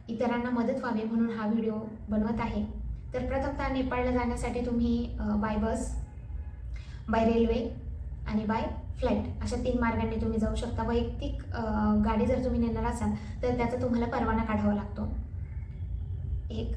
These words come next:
वैयक्तिक तुम्ही बाईक जरी नेत असाल, फोर व्हीलर जरी नेत असाल तरी त्याचा परवाना काढावा लागतो आणि तो परवाना काढल्यानंतर जितके दिवस तुम्ही तिथे ट्रॅव्हल करणार आहात तितक्या दिवसाचं तुम्हाला, अ, काही चार्जेस, अ, द्यावे लागतात.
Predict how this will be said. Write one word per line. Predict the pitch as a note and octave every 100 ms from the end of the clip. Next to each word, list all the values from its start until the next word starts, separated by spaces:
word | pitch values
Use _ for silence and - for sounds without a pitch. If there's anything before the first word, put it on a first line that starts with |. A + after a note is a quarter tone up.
| -
वैयक्तिक | A3+ B3 B3 C4 C4+
तुम्ही | C4 A#3+
बाईक | A#3+ A#3
जरी | B3+ B3+
नेत | B3+ A3+
असाल, | A3 A3 G#3+ G#3+ - - -
फोर | A#3+
व्हीलर | A3+ A3+
जरी | A3+ B3 B3+
नेत | A#3 A3
असाल | G#3+ G#3+
तरी | A#3+ B3
त्याचा | A#3+ A3+
परवाना | A3+ G#3+ G#3+
काढावा | A3 A3+ A3
लागतो | G#3 G#3 A#3 A#3
आणि | A3 A3 A3
तो |
परवाना | A3 A3 A3
काढल्यानंतर | A3+ A3 G#3+ A#3 A3+ G#3+
जितके | G#3 A3 A#3 B3
दिवस | B3+ B3+
तुम्ही | B3+ B3+ B3+
तिथे | A#3+
ट्रॅव्हल | A3 G#3+ G#3+
करणार | G#3+ G#3+
आहात | A#3 A#3+ G#3+ - - -
तितक्या | A#3+ A#3
दिवसाचं | A3 A#3 A#3+ A#3+ A#3 A#3
तुम्हाला, | A#3 A3+ A3+
अ, | A#3+ A#3+ G#3+ G#3+ G#3+ G#3
काही | A3 A3 A3
चार्जेस, | A3+ G#3+ A#3+ -
अ, | - G#3
द्यावे | G#3 G#3+ G3+
लागतात. | - -